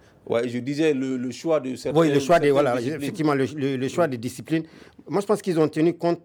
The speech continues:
Speaker 2: de, de, euh, de, du fait que, euh, chaque pays a, a, ils ont fait en sorte que chaque pays puisse se retrouver, euh, dans ces disciplines.
Speaker 1: Mm.
Speaker 2: Par exemple, la lutte traditionnelle, elle est très, très développée au Niger.
Speaker 1: Mm-hmm.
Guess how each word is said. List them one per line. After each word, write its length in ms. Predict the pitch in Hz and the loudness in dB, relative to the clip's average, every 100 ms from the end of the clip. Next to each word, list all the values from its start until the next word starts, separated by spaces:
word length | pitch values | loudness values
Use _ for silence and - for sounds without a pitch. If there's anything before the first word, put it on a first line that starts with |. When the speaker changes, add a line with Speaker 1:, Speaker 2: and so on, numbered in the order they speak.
| 131 | -12
Speaker 2:
de, 180 | 143 131 | -8 -6
de, 120 | 120 | -2
euh, 1080 | 120 120 117 113 113 113 120 113 110 113 117 | -2 -2 -4 -4 -6 -10 -10 -10 -8 -10 -8
de, 220 | 110 113 | -6 -6
du 120 | 107 | -6
fait 260 | 110 165 - | 0 0 0
que, 240 | 135 139 - _ _ - | -2 -2 -4 _ _ -8
euh, 720 | 117 113 107 101 101 104 107 117 113 117 110 - | -6 -4 -4 -4 -6 -6 -8 -12 -14 -16 -16 -12
chaque 360 | - 165 - | -2 -2 -2
pays 400 | - 131 139 147 - | -4 -2 -2 -6 -10
a, 320 | 110 117 117 | -10 -8 -10
a, 1000 | - 107 107 107 101 101 107 110 107 107 - - - - - _ _ 139 | -10 -8 -6 -8 -8 -10 -14 -14 -14 -14 -16 -18 -20 -20 -20 _ _ -10
ils 160 | 113 | -6
ont 40 | 131 | -4
fait 140 | 165 | -4
en 80 | 131 | -4
sorte 200 | 156 - | -6 -8
que 100 | 123 | -8
chaque 240 | - 139 _ | -6 -8 _
pays 180 | 131 135 | -4 -4
puisse 220 | 135 151 | -4 -8
se 140 | - 123 | -6 -2
retrouver, 500 | 135 127 123 139 143 - _ - | -2 -2 0 0 -2 -14 _ -10
euh, 320 | 123 113 117 | -8 -6 -6
dans 160 | 110 110 | -6 -8
ces 140 | 120 | -8
disciplines. 440 | 95 - 120 120 95 | -10 -10 -8 -8 -10
Speaker 1:
Mm. 100 | - 113 71 - - | -14 -20 -20 -20 -14
Speaker 2:
Par 120 | - 110 | -6 -2
exemple, 320 | 117 135 123 | 0 0 -2
la 80 | 120 | -2
lutte 220 | 139 - | -4 -4
traditionnelle, 580 | 120 117 113 120 123 113 | -6 -6 -6 -4 -4 -4
elle 80 | |
est 140 | 110 - | -8 -8
très, 120 | - | -6
très 160 | - 120 | -4 -4
développée 380 | 107 107 110 120 | -4 -6 -6 -6
au 100 | 107 | -6
Niger. 340 | 104 101 123 | -6 -6 -8
Speaker 1:
Mm-hmm. 320 | 120 131 - | -10 -20 -18